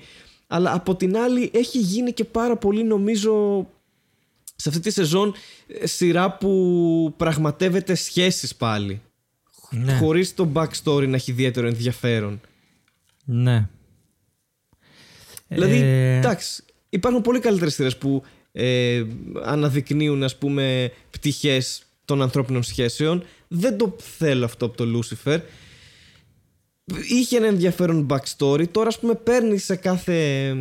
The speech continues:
Speaker 1: εστιάζει στους χαρακτήρες που έχουν μείνει, τους βασικούς.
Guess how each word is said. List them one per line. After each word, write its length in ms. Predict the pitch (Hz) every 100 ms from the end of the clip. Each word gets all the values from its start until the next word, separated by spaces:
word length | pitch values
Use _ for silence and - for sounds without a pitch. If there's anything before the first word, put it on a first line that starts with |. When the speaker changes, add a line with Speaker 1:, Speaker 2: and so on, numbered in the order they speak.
| 127 139
Speaker 1:
εστιάζει 680 | 117 160 - 175 202 226 185
στους 420 | - 165 - - - - _ -
χαρακτήρες 520 | 165 160 160 170 160
που 80 | 160
έχουν 260 | 156 147
μείνει, 200 | 139 151
τους 140 | 143 139
βασικούς. 760 | 139 - 127 147 143 127 -